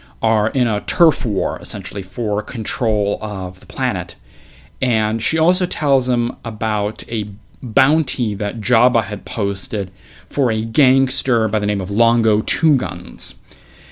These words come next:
And so much like with Bendix Fust and Sabolto,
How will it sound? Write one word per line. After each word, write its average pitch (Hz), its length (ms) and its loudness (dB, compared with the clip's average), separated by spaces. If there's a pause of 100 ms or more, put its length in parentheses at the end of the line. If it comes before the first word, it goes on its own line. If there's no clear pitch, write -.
(140)
And 113 260 -2
so 123 280 2
much 143 460 4
like 120 420 0
with 113 360 0
Bendix 107 460 2
Fust 113 460 -2
and 107 160 -2
Sabolto, 110 760 2